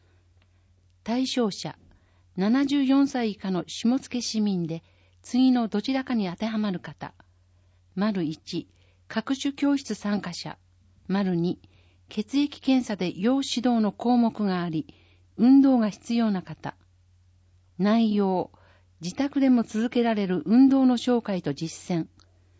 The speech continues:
ストレッチや有酸素運動等。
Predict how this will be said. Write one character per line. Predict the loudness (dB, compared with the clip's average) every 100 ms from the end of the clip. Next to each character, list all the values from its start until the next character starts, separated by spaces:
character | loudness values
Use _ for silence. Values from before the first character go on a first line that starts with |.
| _ _
ス | -12 0
ト | 2
レ |
ッ | 2
チ | -2 -2
や | -2
有 | -2 -2 0 0
酸 | 2 0
素 | 2 0
運 | 2 2
動 | 0 -2
等。 | -4 -4 -4 -6